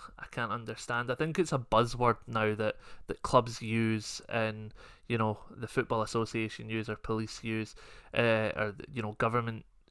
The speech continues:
figures use a-, as a buzzword to sort of play down the part that, that supports take. And I don't know why,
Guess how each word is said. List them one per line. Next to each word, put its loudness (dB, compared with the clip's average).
figures -4
use -4
a-, 0
as -2
a -2
buzzword 2
to -6
sort 2
of -6
play 0
down -2
the -8
part 4
that, -2
that -10
supports -4
take. -4
And -4
I 0
don't 6
know 2
why, 2